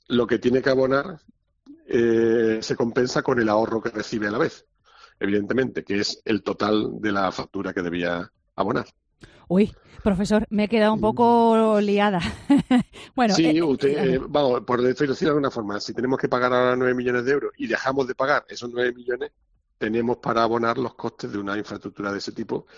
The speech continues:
Speaker 1: que son aproximadamente ocho millones en un año.
Speaker 2: Vale.
Speaker 1: Podríamos pagarlo y directamente ya, eh, la energía sería,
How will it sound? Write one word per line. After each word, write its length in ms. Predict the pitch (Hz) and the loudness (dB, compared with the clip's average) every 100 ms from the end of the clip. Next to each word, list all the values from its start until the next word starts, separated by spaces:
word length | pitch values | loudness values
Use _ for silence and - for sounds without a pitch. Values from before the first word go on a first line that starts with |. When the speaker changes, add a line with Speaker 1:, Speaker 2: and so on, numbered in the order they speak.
| - _ | -20 _
Speaker 1:
que 100 | - | -10
son 200 | 107 120 | -6 -4
aproximadamente 680 | 120 117 - 113 120 123 135 | -2 -2 -4 -4 -4 -2 -4
ocho 300 | 123 139 - | -4 -6 -8
millones 340 | 92 71 - - _ _ _ _ | -8 -10 -12 -16 _ _ _ _
en 160 | 123 123 | 0 2
un 120 | 127 | 2
año. 300 | 104 87 71 - | 0 -2 -10 -12
Speaker 2:
Vale. 200 | 156 147 - - - - - | -14 -14 -20 -20 -20 -20 -2
Speaker 1:
Podríamos 360 | 107 113 117 | 2 2 2
pagarlo 500 | - 131 123 151 202 - | 2 0 2 0 -2 -8
y 100 | - | -2
directamente 600 | 110 104 - 104 104 104 107 | 0 0 0 0 0 0 0
ya, 320 | 107 143 143 - - | 2 0 -4 -16 -12
eh, 80 | - | -6
la 160 | 95 90 | -4 -2
energía 460 | 87 85 - 92 | -4 -8 -6 -6
sería, 480 | 92 95 90 95 98 | -4 -4 -4 -4 -4